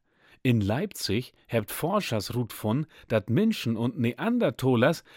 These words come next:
als de sich bemött sind in Europa oder in Nahen Osten, also dat die Liebe mogt hebben müt. Se heb in uns afgaut genetische Sequenzen von, die könnt bloß von den Neandertholers herkommen.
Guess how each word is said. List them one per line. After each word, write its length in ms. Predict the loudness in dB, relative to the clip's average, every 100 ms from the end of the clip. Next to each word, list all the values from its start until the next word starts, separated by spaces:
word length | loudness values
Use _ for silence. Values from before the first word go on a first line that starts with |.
| -2
als 220 | 0 2
de 160 | 4 4
sich 240 | 2 0
bemött 460 | 2 4 4 2 -2
sind 360 | -2 0 -2 0
in 180 | 0
Europa 720 | 2 2 4 0 0 0 0 2
oder 240 | 4 4
in 240 | 4 2
Nahen 360 | 4 4 4 2
Osten, 420 | 0 -4 -2 -2 -2 -8 -6
also 360 | 0 4 4 2 -4 _
dat 220 | 0 2
die 100 | 6
Liebe 480 | 6 4 2 2 4
mogt 360 | 4 2 0 -2
hebben 260 | -2 0
müt. 220 | -4 -6 -10 _ _ -8
Se 160 | -2
heb 200 | 0 0
in 160 | 0 2
uns 340 | 4 2 -2
afgaut 800 | -2 2 2 0 0 2 2 -2
genetische 760 | 4 6 6 2 0 -4 0 0
Sequenzen 680 | 0 -4 -2 -2 0 -2 -2
von, 300 | 0 0 -2 -8 -20 -20 -4
die 80 | -4
könnt 320 | 2 2 2
bloß 260 | 4 4 4
von 180 | 0 4
den 140 | 6
Neandertholers 840 | 4 4 4 4 4 2 2 0 0
herkommen. 440 | -2 -2 -4 -6